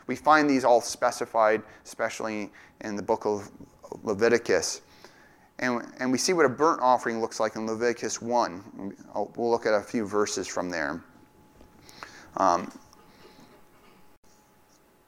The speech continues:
it says, The Lord called to Moses and spoke to him from the tent of meeting. He said, 'Speak to the Israelites and say to them, "When anyone among you brings an offering to the Lord, bring as your offering an animal from either the herd or the flock.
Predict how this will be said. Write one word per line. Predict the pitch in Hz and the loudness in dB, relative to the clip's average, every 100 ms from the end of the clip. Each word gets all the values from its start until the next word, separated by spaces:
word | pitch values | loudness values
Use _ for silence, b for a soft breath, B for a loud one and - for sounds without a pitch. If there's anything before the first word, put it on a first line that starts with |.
| _ _ _ _ _ _ | _ _ _ _ _ _
it | |
says, | - 131 120 | -2 0 2
The | 120 | 2
Lord | 131 160 147 | 6 6 6
called | - 143 131 | 6 6 6
to | |
Moses | 131 131 123 117 | 4 4 2 -2
and | 117 | -6
spoke | - 139 135 131 | -4 2 2 2
to | 131 | -4
him | |
from | 120 123 | -4 -4
the | 120 | -4
tent | - 127 120 | -4 -6 -6
of | 107 | -6
meeting. | 117 113 98 101 | -4 -6 -6 -10
He | 101 | -6
said, | 120 110 | -4 -4
'Speak | - - 156 | -4 -6 -6
to | 170 | -4
the | 147 | -4
Israelites | - 139 139 123 123 120 | -2 -4 2 4 4 0
and | |
say | 107 127 | -4 -2
to | 120 | -2
them, | 110 107 104 101 B B B B | -4 -4 -4 -6 B B B B
"When | 123 | -2
anyone | 139 180 190 190 175 127 - _ - _ | 2 2 2 2 2 -2 -8 _ -20 _
among | 139 139 139 | 0 2 2
you | 135 135 | 2 2
brings | 123 139 131 | 0 -2 -2
an | 131 | -2
offering | 110 139 139 139 | 4 2 2 -4
to | 143 | -4
the | 135 | -4
Lord, | 120 110 110 113 B B B | 0 2 2 0 B B B
bring | - 151 | -2 2
as | 180 160 | 2 2
your | 151 | 2
offering | 98 135 135 135 131 | 8 8 8 2 -2
an | 120 - | -2 -4
animal | 135 135 131 | -4 0 -2
from | 123 120 113 | -2 -8 -4
either | 127 123 | -2 -2
the | 107 | -4
herd | - 131 | 0 2
or | 135 | 2
the | 135 | 0
flock. | - - 90 - - | -4 0 0 0 -6